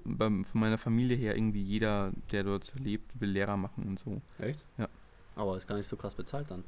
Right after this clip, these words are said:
Speaker 1: Ja, trotzdem, also wenn man's macht, also meine Oma, äh, und mein Opa, die waren beide, äh, Lehrer für Physik und Mathe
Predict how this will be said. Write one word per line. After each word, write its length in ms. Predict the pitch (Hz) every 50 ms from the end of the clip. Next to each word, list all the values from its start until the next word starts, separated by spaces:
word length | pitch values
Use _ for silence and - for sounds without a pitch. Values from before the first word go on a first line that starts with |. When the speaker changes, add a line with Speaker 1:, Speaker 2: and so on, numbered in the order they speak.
| - - - - - - - -
Speaker 1:
Ja, 200 | 117 110 120 156
trotzdem, 580 | 151 147 160 - - - 127 113 110 107 82 -
also 240 | - 120 120 123 - 95
wenn 160 | - 117 123
man's 300 | 131 139 131 120 - - -
macht, 440 | 85 87 104 - - 131 147 147 -
also 120 | 123 113
meine 200 | 113 110 110 110
Oma, 420 | - - 156 170 175 185 175 - -
äh, 180 | - 123 120
und 160 | 117 113 120 117
mein 200 | 107 107 107 -
Opa, 220 | - 139 - 160
die 260 | 147 - 117 113 107 104
waren 480 | 101 101 107 110 113 120 127 139 139 135
beide, 480 | - 98 101 117 131 131 131 131 127 -
äh, 120 | - 107 107
Lehrer 280 | 104 104 107 120 120 120
für 160 | 120 - 117
Physik 400 | - - 117 107 117 139 139 -
und 200 | - - 113 110
Mathe 340 | 120 127 143 - 170 180